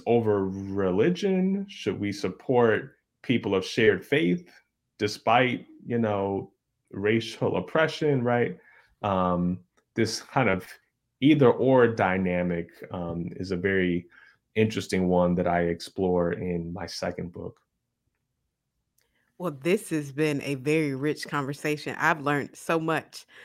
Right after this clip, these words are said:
Speaker 2: Um, is there anything else about South Sudan that you wanna share with our audience before we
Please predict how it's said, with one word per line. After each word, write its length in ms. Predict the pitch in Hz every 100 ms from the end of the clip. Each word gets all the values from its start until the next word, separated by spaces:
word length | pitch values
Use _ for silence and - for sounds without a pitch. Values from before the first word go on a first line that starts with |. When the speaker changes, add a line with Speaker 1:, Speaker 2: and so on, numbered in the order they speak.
| - _
Speaker 2:
Um, 520 | 175 175 160 156 147 -
is 120 | 175
there 180 | 175 190 -
anything 640 | 208 226 208 196 190 - _ _
else 380 | - 170 175 -
about 420 | 156 151 147 143
South 240 | - 151 156
Sudan 380 | 160 147 147 143
that 180 | 139
you 80 | 160
wanna 200 | 151 143
share 220 | 139 151
with 120 | 147 143
our 160 | 135
audience 380 | 147 143 139 -
before 280 | - 147 143
we 320 | 139 135 135